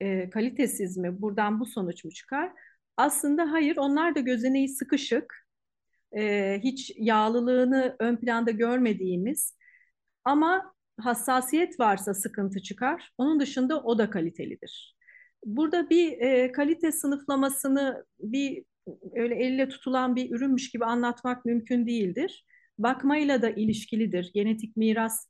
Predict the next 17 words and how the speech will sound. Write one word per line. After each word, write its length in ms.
kalın 300
ciltte 320
avantajlarla 920
beraber 480
var 260
dedik 260
ama 280
nasıl 340
baktığınızla 640
çok 260
ilişkili. 640
E, 220
kalın 300
cildin 420
bir 120
problemi 600
aknedir. 840